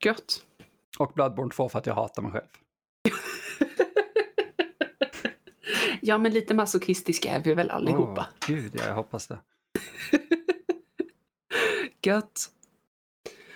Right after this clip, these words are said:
Speaker 1: Och sen, eh, sen hade vi också lite sådär kände på pulsen här vad man tyckte om halvtimman av trailers och utannonseringar.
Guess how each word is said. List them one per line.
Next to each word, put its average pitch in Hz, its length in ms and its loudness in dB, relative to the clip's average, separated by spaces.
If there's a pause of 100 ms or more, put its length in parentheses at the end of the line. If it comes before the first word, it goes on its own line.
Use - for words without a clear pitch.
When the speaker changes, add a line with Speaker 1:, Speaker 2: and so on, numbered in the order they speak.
(400)
Speaker 1:
Och 240 120 2
sen, 285 280 4
eh, 285 180 2
sen 311 200 2
hade 302 200 2
vi 285 60 4
också 277 260 0
lite 294 400 4
sådär 233 280 2
kände 226 240 2
på 208 120 -2
pulsen 202 400 2
här 190 120 4
vad 185 120 4
man 196 120 4
tyckte 214 240 0
om 180 80 4
halvtimman 196 540 2
av 202 60 2
trailers 190 600 2
och - 160 -4
utannonseringar. 190 960 2